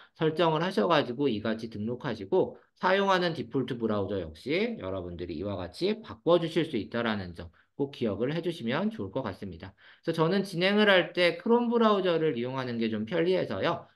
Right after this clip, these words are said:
이렇게 크롬 브라우저로 놓고 진행을 할 수 있도록 하겠습니다. 그래서 스튜디오의 전반적인 기능 및 웹스퀘어에서 제공되는 컴포넌트의 종류들과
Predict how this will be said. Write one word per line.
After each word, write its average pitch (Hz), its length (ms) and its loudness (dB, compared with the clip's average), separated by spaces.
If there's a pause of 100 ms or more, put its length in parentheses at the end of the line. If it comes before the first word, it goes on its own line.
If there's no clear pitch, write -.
(120)
이렇게 95 260 -8
크롬 185 280 0
브라우저로 131 500 2
놓고 151 560 0
진행을 92 440 -10
할 147 120 -2
수 147 320 -8
있도록 92 480 -10
하겠습니다. 139 800 -4 (480)
그래서 180 340 6
스튜디오의 202 720 4
전반적인 147 640 0
기능 107 360 -4
및 139 300 -2
웹스퀘어에서 180 720 0
제공되는 117 800 -4 (280)
컴포넌트의 226 760 6
종류들과 120 800 -2